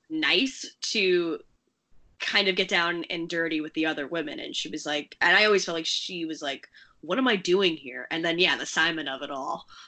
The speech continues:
<laughs> like, made, like, them kept getting, you know, their contracts <laughs> re-signed.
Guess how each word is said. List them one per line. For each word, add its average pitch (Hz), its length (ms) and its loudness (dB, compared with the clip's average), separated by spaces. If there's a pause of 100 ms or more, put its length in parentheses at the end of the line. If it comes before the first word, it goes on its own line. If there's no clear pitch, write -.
(120)
<laughs> - 20 -4
like, - 540 -2 (200)
made, 208 400 6
like, 180 220 0
them 180 180 0
kept 170 240 -8
getting, 160 440 -6 (220)
you 160 120 -12
know, 135 80 -10
their 151 100 -6
contracts 160 440 -6
<laughs> - 20 -12
re-signed. 220 520 -4